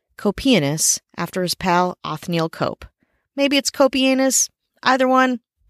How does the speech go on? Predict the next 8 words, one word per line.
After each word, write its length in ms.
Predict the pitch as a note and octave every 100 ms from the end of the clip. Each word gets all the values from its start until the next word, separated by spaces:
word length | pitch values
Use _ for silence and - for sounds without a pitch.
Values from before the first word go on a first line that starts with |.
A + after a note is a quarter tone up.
| _
not 300 | - D3+ D3
great. 460 | - B2 E2+ - - _ _ -
Seeing 360 | - G3 G3
it 140 | G3 G3
from 320 | - D#3+ D#3
modern 340 | D3 C#3+ C#3+
times. 380 | D3 D3+ - - -
Anyway, 380 | D4 G#3+ F#3